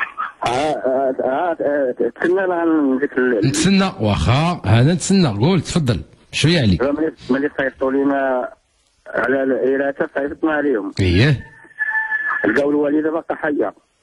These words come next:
Speaker 2: اييه.
Speaker 1: قال، آه، قال لك: "خص صيفطوا لينا العقد ديال هاد الوالدة وشهادة حياة."
Speaker 2: اييه.
Speaker 1: صيفطناهم ليهم، تبعوا الدوسي.
Speaker 2: اييه.
Speaker 1: تبعت الوالدة، تبع هي اللي نابت على الدوسي.
Speaker 2: اييه.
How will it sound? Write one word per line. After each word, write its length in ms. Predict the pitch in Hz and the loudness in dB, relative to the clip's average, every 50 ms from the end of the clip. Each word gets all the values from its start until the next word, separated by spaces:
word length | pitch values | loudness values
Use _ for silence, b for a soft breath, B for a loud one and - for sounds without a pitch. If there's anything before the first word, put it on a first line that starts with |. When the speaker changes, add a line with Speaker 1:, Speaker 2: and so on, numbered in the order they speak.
| _ _ _ - | _ _ _ -2
Speaker 2:
اييه. 480 | 92 92 95 107 143 156 - - - - _ _ _ _ _ _ _ _ _ _ _ _ _ _ _ _ _ _ - | 2 2 4 4 4 2 0 -2 -8 -20 _ _ _ _ _ _ _ _ _ _ _ _ _ _ _ _ _ _ -4
Speaker 1:
قال، 240 | 127 135 143 151 165 | -2 0 0 0 0
آه، 640 | 135 127 131 110 - - 107 110 123 123 123 123 131 | 0 -2 -2 -4 -4 -4 -2 0 0 0 0 0 -2
قال 120 | 135 139 | -2 -2
لك: 100 | 156 151 | -4 -4
"خص 240 | - 143 131 - 147 | -4 -6 -6 -4 -4
صيفطوا 260 | 131 127 - - 131 | -4 -2 -2 -2 -2
لينا 560 | 123 123 123 123 127 123 120 117 113 107 - - _ _ _ _ _ _ _ _ _ _ _ _ _ _ _ _ - | 0 0 0 0 0 0 -2 -2 -2 -4 -6 -8 _ _ _ _ _ _ _ _ _ _ _ _ _ _ _ _ -4
العقد 400 | 78 101 101 104 120 - - 139 | -2 -2 -2 -2 -4 -6 -4 -2
ديال 180 | 120 117 113 113 | 0 0 0 0
هاد 80 | 113 | 0
الوالدة 560 | 110 110 110 113 113 113 123 127 123 143 151 160 | 0 2 2 2 0 0 -2 -2 -2 -2 -2 -2
وشهادة 580 | 151 - - - - 139 127 131 131 135 127 - - | -4 -4 -6 -6 -4 -2 -2 -2 -2 -6 -8 -8 -6
حياة." 340 | - 117 113 110 98 85 - - - | -4 -2 -2 -2 -2 -4 -4 -4 -2
Speaker 2:
اييه. 400 | 98 90 92 104 131 151 127 - - - _ _ _ _ _ _ _ _ _ _ _ _ _ _ _ _ _ _ _ _ _ _ _ _ _ - | 2 2 4 4 4 2 2 -2 -6 -14 _ _ _ _ _ _ _ _ _ _ _ _ _ _ _ _ _ _ _ _ _ _ _ _ _ -4
Speaker 1:
صيفطناهم 540 | 131 135 135 139 - _ - 135 131 131 131 | -2 0 0 -2 -4 _ -4 -2 0 0 0
ليهم، 160 | 139 151 170 | 0 0 0
تبعوا 280 | - 165 139 139 147 151 | -2 -2 -2 -2 -2 -2
الدوسي. 440 | 135 131 143 139 123 - 101 87 - _ _ _ _ _ _ _ _ _ _ _ - | -2 -2 -2 -2 -2 -2 -4 -6 -6 _ _ _ _ _ _ _ _ _ _ _ 0
Speaker 2:
اييه. 240 | 95 92 95 139 151 | 2 4 4 4 4
Speaker 1:
تبعت 280 | 143 143 143 139 - 139 | 2 0 -2 -4 -4 -4
الوالدة، 400 | 139 151 156 160 160 151 151 151 | -2 0 0 0 0 0 -2 -2
تبع 220 | - 151 135 143 | -2 -2 -2 0
هي 60 | 143 | 0
اللي 220 | 139 147 160 165 165 | 0 0 2 2 0
نابت 300 | 165 156 151 151 - 143 | 0 -2 -2 -4 -4 -6
على 100 | 135 131 | -6 -4
الدوسي. 420 | 131 123 135 120 - - 85 80 - - _ _ _ - | -4 -2 -2 -2 -4 -6 -8 -10 -10 -14 _ _ _ 2
Speaker 2:
اييه. 320 | 101 98 104 127 156 147 | 4 4 4 4 2 2